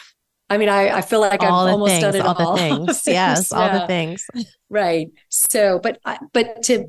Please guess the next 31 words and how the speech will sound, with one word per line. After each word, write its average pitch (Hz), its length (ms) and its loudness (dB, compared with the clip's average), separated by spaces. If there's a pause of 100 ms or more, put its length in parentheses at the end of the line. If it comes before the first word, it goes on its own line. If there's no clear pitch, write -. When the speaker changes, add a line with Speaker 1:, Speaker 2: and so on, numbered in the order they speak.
Speaker 1:
put 285 240 -2
it 320 180 -2
really 208 720 -2
simply, 208 920 -2 (220)
um, 165 480 -2
what 185 500 -2
has 233 220 -2
been 190 160 -4
the 165 160 -6 (200)
biggest 165 260 -2
thing 175 160 -4
for 175 240 -8
me 175 380 -4 (260)
is 185 180 0
I 170 120 0
think 196 240 -4
that 170 280 -2
insomnia 170 920 -2
really 170 540 -4
did, 160 560 -2 (280)
um, 160 440 -2
give 175 180 -2
me 170 120 0
a 160 80 0
bit 165 300 -2
of 156 180 -4 (160)
trauma. 165 600 -2 (280)
So 165 720 0
I 170 300 -4
am 190 500 -4 (100)
so 196 760 0